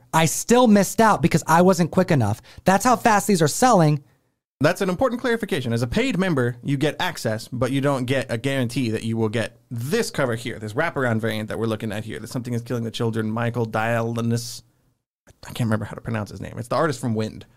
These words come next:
Speaker 1: That's right.
Speaker 2: Did a wraparound cover for Something Is Killing the Children twenty-one.
Speaker 1: It's gorgeous.
Speaker 2: I believe this was limited to a thousand.
Speaker 1: Mm-hmm. Twenty bucks.
Speaker 2: It, yeah, it cost twenty dollars. I was able to snag two of them. I
Speaker 1: There
Speaker 2: might,
Speaker 1: you go.
Speaker 2: I might give you one.
Speaker 1: Dude, I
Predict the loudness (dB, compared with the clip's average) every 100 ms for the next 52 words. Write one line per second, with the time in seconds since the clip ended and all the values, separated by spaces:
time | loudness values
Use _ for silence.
0 | _ -2 0 0 0 0 -2 -2 0 -2
1 | -2 -6 -8 -6 -4 -4 -6 -6 -6 -8
2 | -6 -6 -4 -4 -4 -2 0 2 2 0
3 | -2 2 4 4 -2 -4 -2 0 0 -4
4 | -4 -2 0 -2 -4 -6 -4 -2 -4 -4
5 | _ -2 0 0 -2 -2 4 6 4 0
6 | -6 -10 _ _ _ -2 0 0 0 0
7 | -2 -2 0 2 2 0 0 0 0 0
8 | 0 0 -2 -4 -6 -6 -12 -16 _ _
9 | _ _ _ _ _ -2 0 -2 -2 -4
10 | -4 -8 -10 -16 -18 _ _ -6 -4 -4